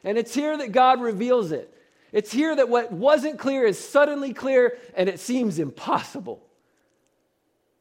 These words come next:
"God, can you really do this?" And God says, "I'm gonna give you a son by her." Shocking and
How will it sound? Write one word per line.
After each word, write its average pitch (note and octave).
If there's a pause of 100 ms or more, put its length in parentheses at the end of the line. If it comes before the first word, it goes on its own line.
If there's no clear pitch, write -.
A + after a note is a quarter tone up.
"God, G#2+
can D#3+
you B2+
really B2 (640)
do B2
this?" - (1160)
And G2+
God G#2
says, G#2+
"I'm G#2+
gonna G#2+
give G#2+
you G2+
a G2+
son A#2+ (720)
by E2 (460)
her." G2+ (1200)
Shocking C#3 (480)
and G#2